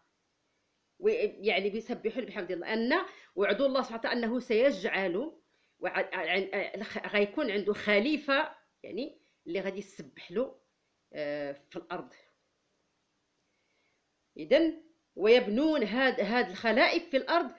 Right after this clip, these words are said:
من الأبناء ديال سيدنا آدم هم الذين سيبنون المساجد للصلاة والذكر.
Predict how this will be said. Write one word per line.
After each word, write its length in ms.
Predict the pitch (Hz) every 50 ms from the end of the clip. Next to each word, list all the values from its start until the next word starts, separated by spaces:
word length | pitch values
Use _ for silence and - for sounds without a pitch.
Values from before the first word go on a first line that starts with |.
| - _ _ _ _ _
من 180 | - 180 196 202
الأبناء 560 | 196 - 226 185 175 226 277 370 359 - 208
ديال 200 | 185 190 226 220
سيدنا 380 | 220 - 247 226 208 170 190 185
آدم 540 | - - 247 277 254 359 403 415 392 330
هم 320 | - - 185 254 294 262 247
الذين 500 | 226 208 220 214 220 285 302 277 262 254
سيبنون 600 | 254 - 233 226 214 185 202 247 294 294 285 285
المساجد 840 | 277 277 262 262 262 240 - 262 240 220 208 165 170 190 180 -
للصلاة 640 | 170 202 196 - - 254 220 214 233 254 240 220 214 -
والذكر. 680 | 202 190 202 190 - - - - 226 - - 185 -